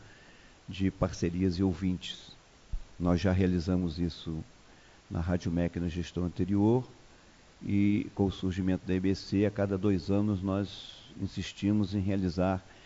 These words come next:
esse tipo de evento. Acabamos de realizar na sexta-feira em Brasília, com cerca de oitenta pessoas presentes no auditório da E B C, na nova sede da E B C, com mais de quarenta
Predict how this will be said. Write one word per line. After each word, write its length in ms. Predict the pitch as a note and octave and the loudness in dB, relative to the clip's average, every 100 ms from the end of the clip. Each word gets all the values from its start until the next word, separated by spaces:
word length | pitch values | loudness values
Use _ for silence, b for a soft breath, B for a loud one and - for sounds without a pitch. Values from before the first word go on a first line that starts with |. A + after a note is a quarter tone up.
| B B B | B B B
esse 220 | - - | -4 -4
tipo 220 | - F#2+ - | -4 -6 0
de 100 | G#2 | 2
evento. 420 | F#2 F#2 E2+ E2+ | 2 2 0 -2
Acabamos 440 | F2+ E2+ G2+ G2+ | -2 0 0 0
de 80 | G2 | 0
realizar 320 | G2+ F2+ F#2+ | -2 0 -2
na 100 | F#2 | -2
sexta-feira 560 | F2+ F#2+ - E2+ - F#2 | -4 -4 -4 -4 -2 0
em 40 | |
Brasília, 680 | F#2 G#2+ F2+ F2+ G2+ A2 A#2 A#2+ B B B B B - | 2 4 4 4 4 4 2 -2 B B B B B -6
com 140 | G2+ | -4
cerca 460 | - F#2+ F#2+ - F2+ | 0 2 2 2 -2
de 640 | F#2 F2+ F2 E2 D#2 B1+ - | 0 0 2 0 -2 -4 0
oitenta 520 | F#2 - G2+ G#2 F#2 | 0 2 2 2 2
pessoas 480 | F#2+ F2 - F#2 - | 0 0 2 0 2
presentes 540 | F2 F2 E2 F2 - | 0 0 0 -2 -2
no 80 | F2+ | -4
auditório 600 | D#2+ E2 F2 E2 E2 D#2+ E2 - - | -2 -2 0 2 2 -2 -4 -8 -6
da 120 | D#2+ | -2
E 40 | D#2 | 0
B 140 | F2 | 0
C, 420 | - - F#2 A2 A#2 - - - | -2 0 0 0 -4 -14 -20 -12
na 140 | - | -6
nova 260 | E2 E2+ D#2+ | -2 -2 -2
sede 340 | - E2 D#2 | -4 -4 -4
da 120 | D#2+ E2 | -2 -4
E 40 | |
B 140 | E2+ | -2
C, 480 | F2 - F#2+ G#2 G2+ - | -4 -2 0 2 2 0
com 140 | E2 D#2+ - - - | -6 -6 -10 -14 -10
mais 280 | E2 F2+ F2 | -2 0 0
de 80 | F2 | 0
quarenta 580 | F2 E2 F2 E2+ D#2 | 0 2 0 0 -4